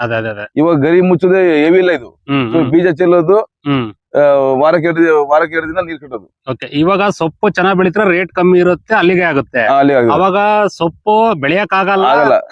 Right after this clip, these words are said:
Speaker 1: ಸಿಕ್ಕಿದ್ದಕ್ಕೆ ರೇಟ್ ಚೆನ್ನಾಗ್ ಸಿಗುತ್ತೆ.
Speaker 2: ಹಾ.
Speaker 1: ಹಾ,
Speaker 2: ಬಿಸಿಲು
Speaker 1: ಹಾ.
Speaker 2: ಕಾಲ,
Speaker 1: ಓಕೆ.
Speaker 2: ಸುಸ್ತು.
Speaker 1: ಹಾ, ಹಾ,
Speaker 2: ಇವ್
Speaker 1: ಹಾ.
Speaker 2: ಗರಿ ತೆಗಿಬೇಕು, ಗರಿ ಮುಚ್ಬೇಕು, ಮಣ್ಣು ಮುಚ್ಬೇಕು,
Speaker 1: ಹೌದು.
Speaker 2: ಏನ್ ಮುಚ್ಚಂಗಿಲ್ಲ.
Speaker 1: ಹ್ಮ್, ಹ್ಮ್.
Speaker 2: ಎತ್ತಿನ ಕುಂಟೆ ಹೊಡ್ದು
Speaker 1: ಹ್ಮ್, ಹ್ಮ್.
Speaker 2: ಸುಮ್ನೆ ಬೀಜ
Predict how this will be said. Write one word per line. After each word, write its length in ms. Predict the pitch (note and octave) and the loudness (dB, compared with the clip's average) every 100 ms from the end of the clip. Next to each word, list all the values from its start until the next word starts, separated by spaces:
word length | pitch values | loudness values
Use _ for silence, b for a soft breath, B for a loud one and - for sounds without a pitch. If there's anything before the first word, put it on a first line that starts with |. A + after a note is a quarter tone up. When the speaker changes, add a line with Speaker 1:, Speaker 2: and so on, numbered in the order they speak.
| - | -10
Speaker 1:
ಸಿಕ್ಕಿದ್ದಕ್ಕೆ 520 | F3 - A3+ G3+ A3+ | -10 -4 -2 0 0
ರೇಟ್ 200 | G#3+ G#3 | -2 -2
ಚೆನ್ನಾಗ್ 200 | F#3 D3+ | -2 -4
ಸಿಗುತ್ತೆ. 280 | C3 A2+ A2+ | -6 -4 0
Speaker 2:
ಹಾ. 440 | B2+ A2+ D#2+ C#2 _ A#2 | 2 2 0 -6 _ -6
Speaker 1:
ಹಾ, 80 | |
Speaker 2:
ಬಿಸಿಲು 280 | A#2 D3+ F#3+ | -2 0 0
Speaker 1:
ಹಾ. 40 | E3 | 2
Speaker 2:
ಕಾಲ, 200 | D3 B2 G2+ - A#2 | 2 2 0 -4 -8
Speaker 1:
ಓಕೆ. 500 | G#2+ - G#2+ G#2+ A#2 | -8 -10 -10 -6 -2
Speaker 2:
ಸುಸ್ತು. 580 | E3+ - - D#3+ G#2 - B2 | -2 -4 -2 -2 -2 -6 -6
Speaker 1:
ಹಾ, 60 | |
ಹಾ, 380 | A#2+ A2+ A2 G#2+ | -4 -4 -4 -4
Speaker 2:
ಇವ್ 80 | A#2+ | -2
Speaker 1:
ಹಾ. 40 | |
Speaker 2:
ಗರಿ 160 | A2+ D#3+ D3+ | 0 0 0
ತೆಗಿಬೇಕು, 360 | E3 D#3 E3 | 2 2 2
ಗರಿ 180 | D3 D#3+ | 2 0
ಮುಚ್ಬೇಕು, 540 | D#3+ D#3 D#3 D3 D#3+ | 0 -4 -4 -4 -4
ಮಣ್ಣು 160 | D#3 D#3 | -4 -4
ಮುಚ್ಬೇಕು, 500 | D#3 C3+ D3 C#3+ D#3+ | -6 -6 -6 -2 -2
Speaker 1:
ಹೌದು. 400 | - A#2+ A#2+ A#2+ | -2 -4 0 2
Speaker 2:
ಏನ್ 220 | D#3+ F3 | 2 2
ಮುಚ್ಚಂಗಿಲ್ಲ. 480 | E3 C#3 D#3+ D3+ B2+ | -2 0 2 4 2
Speaker 1:
ಹ್ಮ್, 320 | G2 - C3 | 0 -4 -4
ಹ್ಮ್. 100 | A#2+ | -2
Speaker 2:
ಎತ್ತಿನ 240 | C3+ A#2 E3+ | -2 -2 -2
ಕುಂಟೆ 280 | D3 E3+ | -2 0
ಹೊಡ್ದು 420 | E3+ D#3+ D#3 C#3 F3+ | 0 0 2 0 -2
Speaker 1:
ಹ್ಮ್, 320 | - C3 A#2+ | -6 -6 -6
ಹ್ಮ್. 100 | A2+ | -2
Speaker 2:
ಸುಮ್ನೆ 200 | D#3 B2+ | -2 0
ಬೀಜ 180 | D3+ | 2